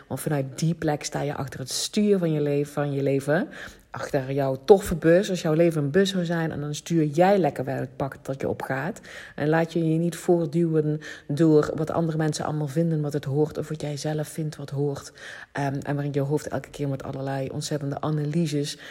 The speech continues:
en weet ik veel wat voor een verklaringen je een bepaalde kant uitduwt, terwijl jij ondertussen kak zit te voelen in je eigen busje. Dat gaan we even niet doen. Dus nogmaals, welkom <laughs> bij weer deze nieuwe aflevering.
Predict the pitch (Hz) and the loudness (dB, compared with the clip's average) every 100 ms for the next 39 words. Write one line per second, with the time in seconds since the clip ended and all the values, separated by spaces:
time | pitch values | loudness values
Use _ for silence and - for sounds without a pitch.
0 | - - 151 160 160 160 151 160 - 139 | -14 -6 2 4 4 0 -2 -2 -4 -6
1 | 143 139 151 147 143 143 143 143 139 151 | -6 -2 0 2 0 -2 -2 -2 -4 -4
2 | 147 143 151 185 - 180 170 214 202 196 | -4 -2 0 0 0 0 2 2 2 0
3 | 156 165 185 190 190 208 196 196 226 - | 2 2 2 0 0 -2 -4 -2 -2 -2
4 | 277 214 196 156 120 143 135 127 123 120 | -2 0 2 2 2 0 0 -2 -4 -4
5 | - 95 - - - - _ 254 254 233 | -4 -6 -8 -18 -20 -20 _ 4 6 4
6 | 220 190 180 165 160 131 123 120 - - | 4 4 2 2 0 0 -4 -6 -12 -16
7 | - 226 220 220 202 202 190 190 - - | 4 4 6 4 4 2 4 2 -2 -12
8 | - - 190 190 180 175 190 - 196 226 | -20 4 8 8 8 6 6 0 0 0
9 | - - - - - 190 - 175 170 175 | 0 0 0 -8 -8 -8 4 6 8 6
10 | 165 151 151 147 143 143 139 139 123 117 | 4 2 2 0 -2 -2 -2 -4 -6 -6
11 | 120 117 - 110 | -4 -4 -6 -10